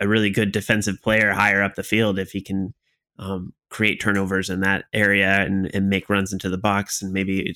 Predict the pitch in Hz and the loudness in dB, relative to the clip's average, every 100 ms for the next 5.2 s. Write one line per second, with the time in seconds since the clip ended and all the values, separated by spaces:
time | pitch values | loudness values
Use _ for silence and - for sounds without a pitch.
0 | - 104 98 95 95 98 92 98 95 104 | -4 -4 -2 -4 -6 -6 -6 -6 -4 -4
1 | 98 92 - 110 98 110 104 - 95 92 | -2 -4 -2 -2 0 0 -2 0 -2 -4
2 | 90 92 - _ _ _ - 101 90 92 | -4 -6 -6 _ _ _ -6 -2 -2 -4
3 | 90 - 117 - 98 110 123 95 - - | -8 -8 -8 -4 0 2 2 0 -6 -18
4 | _ _ - 110 113 - - 107 104 101 | _ _ -2 -2 -2 -6 -4 -2 0 0
5 | 110 | -2